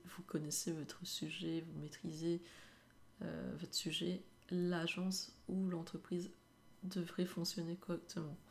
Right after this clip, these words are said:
Déjà parce que ces étapes sont primordiales pour la fondation de l'entreprise. Après, si je vous donne mon propre cas par rapport, par exemple, à Rankwell,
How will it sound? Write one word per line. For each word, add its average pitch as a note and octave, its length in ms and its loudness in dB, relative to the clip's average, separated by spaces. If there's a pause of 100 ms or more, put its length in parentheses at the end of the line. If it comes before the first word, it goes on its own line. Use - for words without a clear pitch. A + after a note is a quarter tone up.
(1400)
Déjà F3 340 8
parce E3 200 2
que E3+ 100 0
ces E3 300 2
étapes F3+ 380 0
sont - 260 2
primordiales E3+ 720 0
pour F3 420 0
la D#3 100 2
fondation E3+ 800 0 (220)
de E3 100 -2
l'entreprise. E3 640 -6 (2250)
Après, G#3+ 380 4
si G3+ 240 2
je G3 200 -2
vous D#3 40 0
donne F#3 220 2
mon F#3+ 180 4
propre F3+ 380 -2
cas F#3 220 -2
par F3+ 160 -2
rapport, F#3+ 340 0
par F#3 140 -2
exemple, F3+ 340 -4
à - 160 -2
Rankwell, D#3+ 560 -4